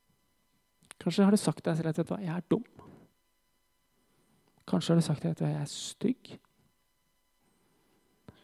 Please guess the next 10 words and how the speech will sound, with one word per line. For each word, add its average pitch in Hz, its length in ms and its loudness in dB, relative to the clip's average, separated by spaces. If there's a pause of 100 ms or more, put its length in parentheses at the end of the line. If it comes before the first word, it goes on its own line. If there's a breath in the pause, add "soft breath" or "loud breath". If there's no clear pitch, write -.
(1400 soft breath)
Kanskje 170 300 0
sier 151 180 4
du 156 60 -4
til - 20 2
deg 151 80 0
selv 147 140 2
at, 160 80 0
«Vet - 80 -2
du - 20 2
hva, 180 80 -2